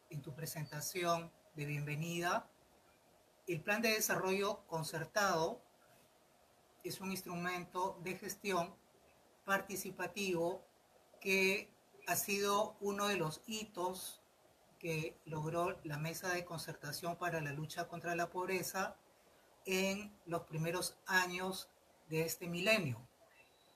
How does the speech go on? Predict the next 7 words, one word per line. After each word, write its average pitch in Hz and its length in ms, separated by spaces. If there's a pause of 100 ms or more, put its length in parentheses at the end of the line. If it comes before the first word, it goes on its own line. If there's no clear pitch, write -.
(120)
porque 170 440
los 170 200
planes 208 760 (180)
de 170 160
desarrollo 185 880 (680)
se - 140
trabajaban 180 760